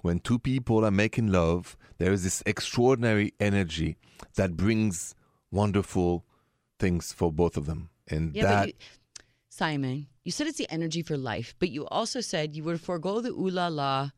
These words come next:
Speaker 2: for lifelong love. So
Speaker 1: I,
Speaker 2: what's
Speaker 1: I
Speaker 2: really
Speaker 1: feel
Speaker 2: the energy for life?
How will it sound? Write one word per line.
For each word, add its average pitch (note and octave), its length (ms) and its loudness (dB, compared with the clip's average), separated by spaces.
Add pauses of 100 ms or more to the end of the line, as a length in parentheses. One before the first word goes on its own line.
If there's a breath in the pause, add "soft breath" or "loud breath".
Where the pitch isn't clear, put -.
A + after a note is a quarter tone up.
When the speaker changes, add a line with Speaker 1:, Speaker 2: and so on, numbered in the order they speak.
(200)
Speaker 2:
for D3+ 400 -2 (180)
lifelong D3+ 640 -2
love. A2 400 -6 (460)
So - 100 4
Speaker 1:
I, - 20 6
Speaker 2:
what's C#4+ 240 2
Speaker 1:
I B3 40 -2
Speaker 2:
really B3 160 6
Speaker 1:
feel G3+ 80 2
Speaker 2:
the F3+ 140 0
energy C#3+ 320 -2
for C3+ 160 -4
life? - 340 -6